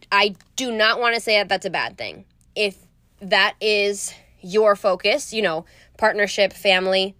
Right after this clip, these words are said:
that is not a bad thing by any means. But what I need us to all get on board with is that is not everyone's motive.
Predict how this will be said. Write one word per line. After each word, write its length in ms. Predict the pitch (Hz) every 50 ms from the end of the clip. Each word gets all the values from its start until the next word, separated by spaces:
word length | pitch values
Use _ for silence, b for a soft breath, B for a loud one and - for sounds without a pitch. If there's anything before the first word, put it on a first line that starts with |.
| _ _ _
that 160 | 190 190 196
is 120 | 180 170
not 320 | 180 180 180 180 180 185 175
a 40 | 165
bad 240 | 170 160 160 160
thing 140 | - 170 165
by 140 | 170 165 160
any 180 | 160 151 160 151
means. 400 | 131 107 82 - - - - - _ _ b b b b b b b b b b b _
But 140 | - 240 254
what 120 | 247 226
I 140 | 220 208 208
need 460 | 214 226 240 262 277 294 302 285 269 - -
us 320 | 202 214 226 226 - -
to 120 | - 240 -
all 260 | - 196 202 208 202
get 120 | 202 202
on 160 | 196 185 185
board 260 | 190 190 185 196 190 180
with 220 | 180 175 165 -
is 320 | - 180 180 175 175 165 - -
that 300 | - 175 202 202 196 214
is 240 | 214 214 196 - -
not 420 | 208 202 196 190 185 190 185 185 - _ _
everyone's 1000 | 185 190 190 175 185 185 180 170 175 175 175 180 175 170 170 175 - - - - _ _ _ _ _ _ _ _ _ _ _ _ _ _ _ _ - - _
motive. 580 | 190 196 202 185 180 175 147 131 - - -